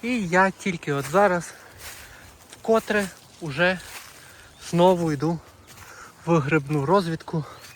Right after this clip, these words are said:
щоби попробувати щось знайти. Бо весь грибний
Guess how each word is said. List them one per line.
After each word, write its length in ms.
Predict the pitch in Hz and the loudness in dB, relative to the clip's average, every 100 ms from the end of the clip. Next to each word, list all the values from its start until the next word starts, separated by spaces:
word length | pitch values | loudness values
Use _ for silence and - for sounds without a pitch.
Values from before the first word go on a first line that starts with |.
| - _ - - - - - - | -20 _ -20 -20 -20 -20 -18 -12
щоби 460 | - 160 139 165 - | -4 -2 2 2 2
попробувати 680 | 156 - 165 143 143 - 143 - - - - - | -4 6 6 6 -6 -4 -10 -10 -18 -18 -18 -14
щось 340 | - - 160 | -4 4 4
знайти. 500 | 135 151 151 - 143 - - | 4 0 0 -2 -4 -4 -14
Бо 220 | 139 147 127 - - - - - - - - | -4 -4 -4 -14 -20 -20 -20 -20 -20 -20 -8
весь 380 | 147 170 160 - - | 4 4 4 -4 -8
грибний 540 | 139 165 165 180 165 | -2 0 4 4 4